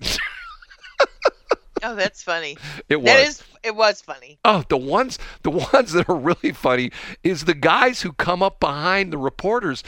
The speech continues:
Speaker 1: when they're doing a live shot and start doing weird stuff. You know, <laughs> there's one,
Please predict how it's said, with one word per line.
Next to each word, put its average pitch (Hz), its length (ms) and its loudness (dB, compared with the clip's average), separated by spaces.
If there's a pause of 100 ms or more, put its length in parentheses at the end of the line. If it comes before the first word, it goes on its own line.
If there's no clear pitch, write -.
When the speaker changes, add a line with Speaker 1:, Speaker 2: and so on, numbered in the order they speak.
(240)
Speaker 1:
when 160 180 -2
they're 180 80 2
doing 175 240 -2
a 170 80 0
live 202 260 0
shot 117 340 0
and 147 120 -8
start 214 320 -4
doing 202 260 -4
weird 185 320 -4
stuff. - 640 -2 (300)
You - 80 -2
know, 220 80 2
<laughs> 170 160 -4
there's - 260 2
one, 196 540 -2